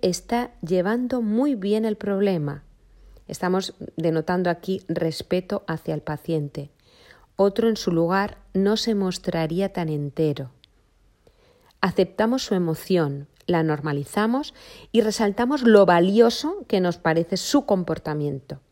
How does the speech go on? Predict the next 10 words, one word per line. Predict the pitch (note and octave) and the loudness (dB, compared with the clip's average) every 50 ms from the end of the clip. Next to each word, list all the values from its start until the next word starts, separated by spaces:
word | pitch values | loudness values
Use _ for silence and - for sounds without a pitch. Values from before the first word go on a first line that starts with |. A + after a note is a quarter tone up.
| _ _ _ _ _ _ _ _ _ _ _ _ _ - - - - - - - _ - _ _ - | _ _ _ _ _ _ _ _ _ _ _ _ _ -20 -20 -20 -20 -20 -20 -20 _ -20 _ _ 2
Decirles | F#3+ G3 F#3+ - - C4+ C4+ D#4 D#4+ D4+ | 2 2 2 4 0 2 2 2 0 2
también | - C4+ A#3 A3+ G#3+ A3+ A#3+ A#3 A#3 A#3+ | 2 0 0 2 2 4 4 4 2 0
que | - - G3 F#3 | 0 0 0 0
debemos | F#3 G3 G#3 G#3+ A#3 - | 2 2 0 0 0 0
esforzarnos, | A#3 G#3 - - - E3 D#3+ E3 - - A3+ A3+ G#3+ F#3 F3+ E3 D#3+ D#3+ | -2 -2 -2 2 2 2 2 2 0 -4 -4 -2 0 0 -2 -2 0 0
lógicamente, | G3 G3 G3+ - A#3 A3 - G3+ F#3+ F#3+ F#3+ F#3+ G3 G3 F#3+ F#3+ - A3 G#3+ | 0 0 2 2 -2 -2 0 -2 0 2 2 2 2 2 0 0 -2 -2 -2
para | - _ F#3+ F3 F3 E3+ | -2 _ -2 0 0 0
entender | D#3+ D#3+ D#3+ D3 - D#3+ D#3 D3+ D#3 D#3+ E3 D#3+ D3 C#3+ | 0 0 0 2 2 2 2 2 2 2 2 2 2 0
la | C#3 C#3 | -4 -6
emoción. | C3 C3 C3+ C3+ - - - - - - | -6 -6 -8 -10 -10 -10 -8 -8 -8 -12